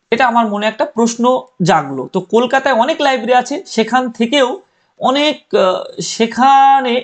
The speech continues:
এর থেকেও বেশি বই আছে। যেমন এশিয়াটিক সোসাইটি, আলিপুরের জাতীয় গ্রন্থাগার, এই দুটো জায়গায়, এই দুটো লাইব্রেরিতে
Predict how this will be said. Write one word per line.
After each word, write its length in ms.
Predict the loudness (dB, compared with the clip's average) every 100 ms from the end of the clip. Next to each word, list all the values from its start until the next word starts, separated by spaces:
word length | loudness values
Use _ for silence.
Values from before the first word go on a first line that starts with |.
| -6 -2
এর 220 | 0 0 -4
থেকেও 260 | -4 0 0
বেশি 400 | 2 2 0 -2
বই 260 | 0 2 2 0
আছে। 200 | -4 -12 -12 _ _ _ _ -2
যেমন 340 | 0 0 -2 -2
এশিয়াটিক 720 | -2 0 0 0 -2 -6 -6
সোসাইটি, 560 | -2 0 0 0 -2 -6 -6 _ _ _ _ _ _ -2
আলিপুরের 720 | -2 -2 -6 -4 0 0 0
জাতীয় 400 | 2 0 0 -4
গ্রন্থাগার, 600 | 0 0 0 0 -2 -4 -10 _ _ _ _ _ -2
এই 260 | 0 0 -2
দুটো 180 | -2 0
জায়গায়, 520 | 0 0 0 -2 -2 -2 -2
এই 80 |
দুটো 200 | -2 0
লাইব্রেরিতে 580 | 2 2 0 -4 -2 2